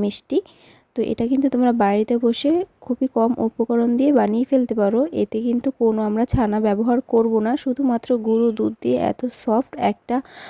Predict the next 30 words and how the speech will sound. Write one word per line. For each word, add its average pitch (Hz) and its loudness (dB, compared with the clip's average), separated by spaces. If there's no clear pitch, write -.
গোলাপ 240 4
জামুনের 247 2
রেসিপি 214 -4
নিয়ে 254 2
চলে 233 2
এসেছি। 247 -2
অবশ্যই 233 -4
তোমরা 269 2
বাড়িতে 208 2
কিন্তু 240 -2
একবার 240 -4
ট্রাই 214 0
করে 240 0
দেখতেই 240 -2
পারো। 233 2
হঠাৎ 262 0
করে 277 4
যদি 240 0
কা-, 220 -6
বাড়িতে 214 0
কোনো 254 -2
অতিথি 269 0
আসে, 208 -2
তো - -4
তাদের 208 0
কিন্তু 262 -4
এটা 240 -2
তোমরা 262 4
দিতেই 233 0
পারো, 214 4